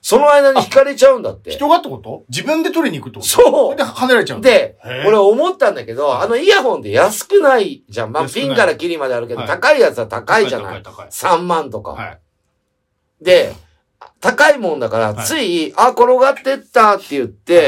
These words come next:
Speaker 2: い。
Speaker 1: ホームから落ちて、
Speaker 2: はい。
Speaker 1: それで探してる間に引かれたりとか、
Speaker 2: はい。
Speaker 1: 拾ったのはいいけど引かれちゃったりとか、
Speaker 2: はいはいはい。
Speaker 1: で、頭出てたらガーンって頭やられたりとか、
Speaker 2: はい。
Speaker 1: そういうのが多いんだって。
Speaker 2: あー。
Speaker 1: だからもう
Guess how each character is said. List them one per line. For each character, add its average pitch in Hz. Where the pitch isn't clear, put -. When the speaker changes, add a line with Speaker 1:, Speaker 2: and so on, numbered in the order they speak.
Speaker 2:
い。 101
Speaker 1:
ホ 302
ー -
ム 220
か 135
ら 113
落 226
ち -
て、 156
Speaker 2:
は 113
い。 80
Speaker 1:
そ -
れ 262
で 202
探 196
し 226
て 262
る 247
間 233
に 226
引 -
か 220
れ 220
た 214
り 170
と 110
か、 123
Speaker 2:
は 110
い。 -
Speaker 1:
拾 226
っ 285
た 330
の 320
は 254
い 208
い -
け 180
ど 147
引 -
か 147
れ 139
ち 151
ゃ 147
っ 147
た 147
り 135
と 104
か、 123
Speaker 2:
は 117
い -
は -
い -
は -
い。 -
Speaker 1:
で、 202
頭 247
出 196
て -
た 160
ら 123
ガ 156
ー 165
ン 151
っ -
て 123
頭 123
や 110
ら 113
れ 110
た 117
り 107
と 104
か、 107
Speaker 2:
は 98
い。 -
Speaker 1:
そ 254
う 262
い -
う 214
の 170
が 107
多 220
い 170
ん 104
だ 78
っ 71
て。 -
Speaker 2:
あ 127
ー。 135
Speaker 1:
だ -
か 226
ら 208
も 165
う -